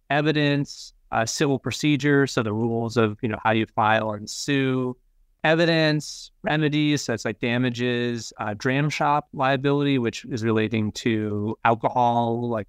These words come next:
bars and, uh, regulation of bars and liquor stores. You know, so it really is, uh, just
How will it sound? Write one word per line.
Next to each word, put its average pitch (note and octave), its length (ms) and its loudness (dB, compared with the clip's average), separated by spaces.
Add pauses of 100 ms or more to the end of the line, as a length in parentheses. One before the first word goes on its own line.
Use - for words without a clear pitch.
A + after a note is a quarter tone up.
bars A2+ 480 2
and, G#2+ 400 -2
uh, A2+ 160 -2
regulation A2+ 420 2
of G2+ 140 -2
bars G#2+ 560 0
and A2 240 -2
liquor A#2+ 240 -4
stores. A#2+ 720 0 (420)
You F#3 140 -2
know, F3 60 2
so F#3+ 120 2
it F#3 80 2
really G3 320 4
is, D3+ 360 2
uh, C#3+ 60 -6 (340)
just - 260 -2